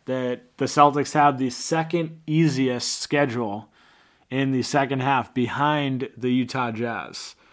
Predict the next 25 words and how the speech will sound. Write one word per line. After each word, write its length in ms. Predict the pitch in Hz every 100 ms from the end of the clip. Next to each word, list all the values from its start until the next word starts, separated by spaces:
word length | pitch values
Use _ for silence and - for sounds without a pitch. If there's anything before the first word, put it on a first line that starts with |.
| _ _ _ _ -
And 80 | 127
that's 180 | 139
obviously 520 | 165 170 160 160 151 131
huge 480 | 143 156 131 104
considering 540 | - 131 - 135 131 127
where 200 | 135 135
we 160 | 131
are 280 | 131 127 120
at 80 | 113
nineteen 520 | 127 135 127 - 135
and 140 | 123 127
eighteen 440 | 127 - 135 123
right 220 | 113 101
now. 300 | 110 87 85 - _ _ _ _ _
Uh, 420 | 110 113 110 110 107 107 _ _ -
we've 220 | 127 -
got 120 | 170
a 60 | 156
couple, 420 | 185 196 180 143
we've 180 | 143 143
got 120 | 170
a 40 |
couple 340 | 160 190 190 170
tough 260 | 170 170
games 600 | 151 147 139 80 - -